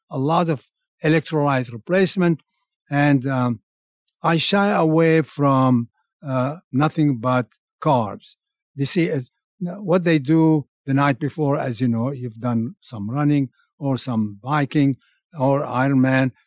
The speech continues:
The night before, they call it, uh, uh, you know, uh, carbohydrate loading. Uh, well, but this is a misnomer. When carbohydrate,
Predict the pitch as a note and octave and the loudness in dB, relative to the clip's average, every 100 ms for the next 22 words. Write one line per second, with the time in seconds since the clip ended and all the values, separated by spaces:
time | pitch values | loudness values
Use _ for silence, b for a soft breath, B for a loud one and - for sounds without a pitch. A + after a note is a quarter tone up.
0 | _ D3 D#3+ A3+ A#3 - D3+ - F#3+ F#3 | _ 0 2 4 2 0 -4 0 2 4
1 | E3 D#3+ - _ _ D3 C#3+ - C#3+ C#3+ | 4 2 -4 _ _ -2 -2 0 2 2
2 | B2 _ _ _ _ C#3 B2 C3+ - _ | 0 _ _ _ _ -4 -2 -4 -10 _
3 | _ B2+ A#2+ B2+ G#3+ C3+ A#2 A#2+ A#2+ A2 | _ -10 -8 -8 -10 -14 -16 -12 -6 -6
4 | G#2+ D#3+ - A2 - E3+ F#3 D#3 C#3+ C#3 | -6 -12 -18 -20 -4 0 0 0 0 0
5 | B2 A#2+ - - A2+ B2+ C#3 C3+ A#2 G#2 | -2 -4 -8 -12 -4 2 4 4 4 0
6 | G2+ - _ _ _ _ F#3 G3 A3+ G3+ | -2 -12 _ _ _ _ -10 -10 -10 -6
7 | F#3 A3 A#3+ G3 G3+ A#3+ F#3 F#3+ E3 D3+ | -4 -4 -4 -6 -4 -2 -2 -2 0 2
8 | F3+ - - D#3 E3 E3 G2+ - _ _ | 2 0 0 2 4 2 -2 -10 _ _
9 | _ C#3 D#3+ D#3+ F#3 G#3+ A3+ G3 D#3 D3 | _ -2 -2 -2 -6 -4 0 0 2 2
10 | B2 B2 D3 | 0 0 -2